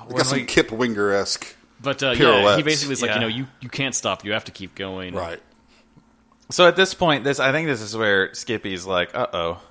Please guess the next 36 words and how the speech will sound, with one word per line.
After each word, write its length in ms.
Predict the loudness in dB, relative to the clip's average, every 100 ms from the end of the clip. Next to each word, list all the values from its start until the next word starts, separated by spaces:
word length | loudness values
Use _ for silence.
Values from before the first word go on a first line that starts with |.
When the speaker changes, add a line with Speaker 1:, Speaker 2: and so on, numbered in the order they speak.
| _ _ _
Speaker 3:
Yep. 100 | -4
Speaker 1:
Yeah, 80 | -2
he 160 | 0 -2
smashes 480 | -2 2 0 0 0
all 100 | 0
of 60 |
his 80 | 0
equipment 360 | -6 -8 -8 -16
and 100 | -16
shit. 260 | -14 -4
Speaker 2:
Yeah, 300 | 2 4 2 -2 -12
I 120 | -8
think 160 | -2 0
I 100 | 2
fucked 320 | 2 2 4
up 280 | 4 4 0
and 100 | -2
tries 140 | 2
Speaker 1:
Breaks 180 | 2 2
Speaker 2:
to 60 | 0
Speaker 1:
the 80 | 0
record, 420 | -2 -4 -6 -6
yeah, 180 | -8 -10
smashes 640 | -10 -10 -12 -14 -14 -10
the 40 | 4
Speaker 2:
tries 260 | 6 6
to 80 | 0
Speaker 1:
stereo. 100 | 0
Speaker 2:
stop 300 | 4 4 4
him. 280 | 2 0 -8 _ _ _
Um, 480 | 0 4 4 4 0 -12 _ -2
but 100 | 0
he 80 | 6
doesn't 320 | 8 8 6
stop 340 | -2 0 0 -2
him. 260 | -10 -12